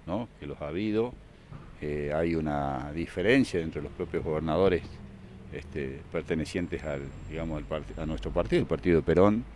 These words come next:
Así que esto también es llamativo, pero bueno, eh, en las últimas elecciones tuvo un, un aval la gestión del gobierno nacional importante,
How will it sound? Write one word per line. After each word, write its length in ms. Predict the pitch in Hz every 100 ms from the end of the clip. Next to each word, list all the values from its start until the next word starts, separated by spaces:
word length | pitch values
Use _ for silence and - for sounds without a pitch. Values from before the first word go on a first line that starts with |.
| - - - - - - -
Así 280 | 87 - 95
que 760 | - 92 85 82 78 73 71 69 - - - - - - -
esto 280 | 98 -
también 380 | 92 87 110 120
es 140 | 95 80
llamativo, 560 | 78 73 - 78 73
pero 160 | 69 82
bueno, 300 | 120 101 78 - 98
eh, 1080 | 85 82 78 76 73 71 69 69 67 65 67 -
en 160 | 78
las 100 | 76
últimas 360 | 87 113 113 104
elecciones 520 | 90 85 - 104 113
tuvo 480 | - 92 92 90 85
un, 600 | 80 82 85 82 80 78 78 - - - - - -
un 140 | 85 85
aval 340 | 87 139 120
la 100 | 92
gestión 360 | - 85 92 85
del 100 | 82
gobierno 300 | 82 82 80
nacional 460 | 78 - 85 85
importante, 760 | 82 78 80 110 113 110 120